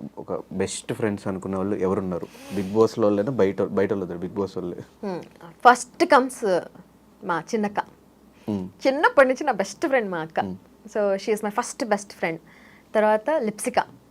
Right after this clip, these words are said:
Speaker 2: నా అమేజింగ్ బెస్ట్ ఫ్రెండ్. తర్వాత సిరి, ఆ తర్వాత హమీద, ఇంకా ఎవరున్నారు? నీరజ.
Speaker 1: కానీ ఈ ముగ్గురులో కూడా మానస్, సన్నీ ఇద్దరు లేరు.
Speaker 2: మానస్, సన్నీ బిగ్ బాస్ లో ఫ్రెండ్స్ వాళ్ళు.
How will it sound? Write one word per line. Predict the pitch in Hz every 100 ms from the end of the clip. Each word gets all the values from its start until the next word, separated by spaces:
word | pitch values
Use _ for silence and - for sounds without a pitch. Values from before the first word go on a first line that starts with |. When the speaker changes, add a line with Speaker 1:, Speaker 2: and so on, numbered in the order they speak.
| _ _ _ -
Speaker 2:
నా | 190 190 - -
అమేజింగ్ | 202 208 208 202 269 294 302 247
బెస్ట్ | 202 196
ఫ్రెండ్. | - 180 175 - - - -
తర్వాత | 196 185 190
సిరి, | 330 254 180 - - _ _ _ _ -
ఆ | 247
తర్వాత | 233 202 175 165
హమీద, | 277 254 202 165 - _ _ _ - _ _ _ _ -
ఇంకా | 247 233 247 233
ఎవరున్నారు? | 226 240 240 240 233 220
నీరజ. | 220 226 135
Speaker 1:
కానీ | 190 156
ఈ |
ముగ్గురులో | 120 120 131 160 170
కూడా | 180 180
మానస్, | 151 131 147 147 160 151 147 147 139
సన్నీ | 131 123 139 143 135
ఇద్దరు | 110 117 139
లేరు. | 135 135 147 151 -
Speaker 2:
మానస్, | 226 302 539 679 640
సన్నీ | 403 392
బిగ్ | 392 330
బాస్ | 381 587 571
లో | 381
ఫ్రెండ్స్ | 320 285 247
వాళ్ళు. | 247 208 170